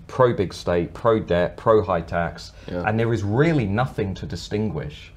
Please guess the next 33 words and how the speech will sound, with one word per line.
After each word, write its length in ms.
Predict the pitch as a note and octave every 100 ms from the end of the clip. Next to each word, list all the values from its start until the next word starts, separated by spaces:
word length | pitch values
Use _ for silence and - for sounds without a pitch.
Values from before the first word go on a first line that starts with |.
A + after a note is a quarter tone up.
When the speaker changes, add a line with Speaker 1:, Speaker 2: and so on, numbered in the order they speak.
| - - - - -
Speaker 1:
Labour 340 | G#2 G#2 A2+ G#2
and 100 | G2
the 40 |
Conservative 460 | F#2+ F#2 A2 - E2+
Party 320 | G2 G2 A2
on 180 | A#2 A2+
many 220 | B2 C#3+
of 60 | B2+
these 200 | F#2+ E2+
issues. 340 | E2+ - D#2
Labour's 300 | F2 G#2+ G2
even 240 | G#2 G#2 G2
rowed 220 | G2 G2
back 280 | G#2+ G#2 -
on 80 | G2
the 60 |
green 260 | E2+ F#2+ F#2+
investment 480 | F2+ G#2+ - F#2+ -
stuff. 480 | - A1+ B1 - - - - - - -
Um, 640 | F#2+ F#2 F#2 F2+ F2+ F2 E2+
they 300 | F#2+ G2 A2
are 180 | A2 G#2
basically 600 | F2 A2 C3 - - A2
committed 420 | G2+ G2+ G#2 F2+
to 80 | -
the 100 | E2+
same 300 | F2 F2 E2+
things. 340 | E2 D#2 C#2+ -
They're 100 | F2+
comfortable 560 | - B2+ C#3+ A2+ G2
with 180 | F2+ E2+
large-scale 580 | E2+ E2+ E2+ - D#2+ D#2+
migration. 640 | D#2 D#2 F2 E2+ - E2